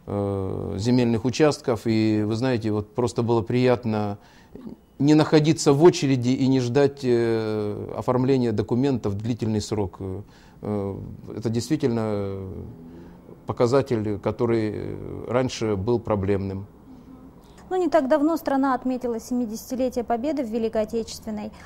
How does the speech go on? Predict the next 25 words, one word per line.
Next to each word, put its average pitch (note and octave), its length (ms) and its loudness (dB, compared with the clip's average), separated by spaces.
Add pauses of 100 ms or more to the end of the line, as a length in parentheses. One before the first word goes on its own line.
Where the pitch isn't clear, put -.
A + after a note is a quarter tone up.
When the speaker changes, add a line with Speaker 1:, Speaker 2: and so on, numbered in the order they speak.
(240)
Speaker 2:
Большая C4+ 460 4
работа A#3+ 400 2
в - 80 -16
преддверии A#3+ 460 -2
праздника A#3 520 -2
была A3+ 240 0
проведена A3 540 -6
и A3 40 -4
вашим C#4+ 440 -4
фондом. G#3+ 500 -2
Вот, G3+ 260 -8
расскажите B3+ 540 -8
о A#3+ 60 -4
ней. G#3 240 -10 (500)
Speaker 1:
У A#2 60 0
нас, A2 240 -2
конечно, G#2+ 520 -2
очень, G#2 440 -4
э, F2 460 -8
грандиозные A#2 680 2
мероприятия A2+ 560 2
были A2+ 220 0
проведены, B2+ 680 2 (280)
масштабные B2+ 960 2
и, A#2 500 4